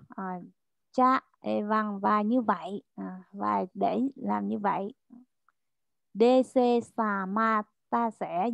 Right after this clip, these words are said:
biểu diễn. Ama là ta, à, à, Ama chúng ta, chúng ta sẽ biểu diễn.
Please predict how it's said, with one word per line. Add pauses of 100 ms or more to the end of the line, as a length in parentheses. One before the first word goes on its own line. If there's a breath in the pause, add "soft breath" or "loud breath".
biểu
diễn. (1800)
Ama
là (100)
ta,
à, (300)
à,
Ama
chúng
ta, (100)
chúng
ta
sẽ
biểu
diễn.